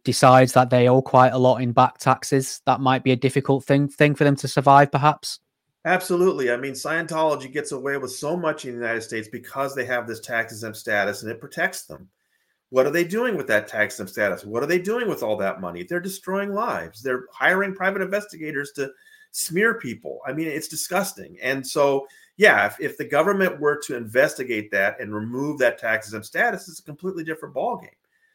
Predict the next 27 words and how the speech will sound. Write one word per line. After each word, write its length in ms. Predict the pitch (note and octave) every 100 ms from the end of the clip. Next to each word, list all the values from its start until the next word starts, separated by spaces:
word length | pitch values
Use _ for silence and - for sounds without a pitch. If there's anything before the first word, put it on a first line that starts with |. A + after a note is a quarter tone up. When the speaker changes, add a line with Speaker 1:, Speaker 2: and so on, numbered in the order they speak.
| _ _ -
Speaker 2:
Um, 320 | A#2 A2+ G#2
and 180 | B2+ C3+
again, 360 | C#3 D#3 C3 G2+
that's, 340 | A#2 - -
that's 360 | C#3 D#3+ G#3+ G#3+
what 80 | F#3+
these 160 | D#3+
activists 460 | D3+ D3 C3 B2+ B2
are 40 |
asking 320 | A#2+ B2 B2+
for, 280 | G#2 G2+ E2+ C3
is 160 | G#2+
at 240 | B2 A2+ A2
least 360 | C3+ F#3+ -
look 220 | G#2 - _
into 360 | G2+ D#3 - D#2
it. 120 | - _ _ _ _ -
The 80 | G#2
government 420 | B2 D3 C3+ B2+
isn't 280 | A#2+ B2+ G#2+
doing 260 | A#2 C3 G#2+
that 180 | F#2
here 140 | G#2 G2+
in 60 |
the 60 | F#2+
United 280 | F#2+ F2+ E2
States. 560 | - A#2 - - -